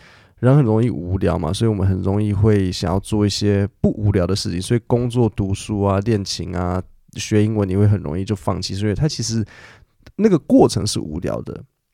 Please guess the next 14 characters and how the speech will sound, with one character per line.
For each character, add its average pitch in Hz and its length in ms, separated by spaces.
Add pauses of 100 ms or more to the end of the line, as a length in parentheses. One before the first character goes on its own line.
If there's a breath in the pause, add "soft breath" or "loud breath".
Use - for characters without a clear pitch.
(200)
只 - 120
有 202 100
那 190 100
个 160 120
结-， 127 560 (440)
结 165 280
果 107 200
才 98 160
是 113 120
好 - 260
的， - 200 (440)
对 120 100
不 104 80
对？ 98 240